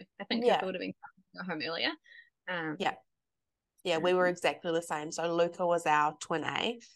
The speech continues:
Speaker 2: So it was his
Speaker 1: Yeah.
Speaker 2: waters that broke. So he was like, "Let's go. Like, I'm, <laughs> I'm ready to get out of here." And Bo, twin B, yeah, he was on, he came home on oxygen. He was just
Speaker 1: Ah, yeah,
Speaker 2: not
Speaker 1: right.
Speaker 2: ready, obviously.
Speaker 1: Yeah, right. How,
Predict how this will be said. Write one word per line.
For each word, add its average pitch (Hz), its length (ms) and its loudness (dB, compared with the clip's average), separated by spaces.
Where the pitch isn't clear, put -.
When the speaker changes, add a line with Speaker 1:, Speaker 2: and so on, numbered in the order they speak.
Speaker 2:
So - 100 -2
it - 40 -6
was 170 120 2
his 180 300 0
Speaker 1:
Yeah. 160 80 0
Speaker 2:
waters 160 240 2
that - 200 -8
broke. 202 340 2
So - 140 -8
he 165 140 0
was - 180 -2
like, - 220 -16
"Let's 170 240 -2
go. 190 380 8
Like, - 180 -8
I'm, 185 220 -2
<laughs> - 280 -16
I'm 208 140 0
ready 214 240 6
to 208 80 6
get - 200 4
out 202 240 6
of 208 80 0
here." 160 280 0
And 175 200 -2
Bo, 170 300 4
twin 175 340 -4
B, 165 520 4
yeah, 160 220 4
he 165 220 2
was 170 200 2
on, 160 200 0
he 180 120 -4
came 170 260 -2
home 156 300 -2
on 151 100 0
oxygen. - 640 -2
He 165 140 -2
was 151 340 -2
just - 640 -4
Speaker 1:
Ah, 262 120 0
yeah, 220 220 0
Speaker 2:
not 190 140 6
Speaker 1:
right. 190 80 0
Speaker 2:
ready, 170 380 0
obviously. 170 680 -2
Speaker 1:
Yeah, 190 60 -6
right. 196 100 -8
How, 165 180 4